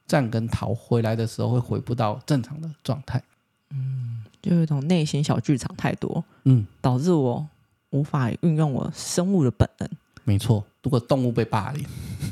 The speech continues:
Speaker 2: <laughs> 哎，可是好像动物园也真的会有猴子那种被霸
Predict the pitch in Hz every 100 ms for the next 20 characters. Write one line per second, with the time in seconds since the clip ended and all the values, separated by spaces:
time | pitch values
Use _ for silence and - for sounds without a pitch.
0 | - - - 139 123 143 131 - - -
1 | - - 190 269 220 156 214 196 202 165
2 | 117 120 117 180 196 139 175 123 - 131
3 | 117 - 117 135 113 139 - -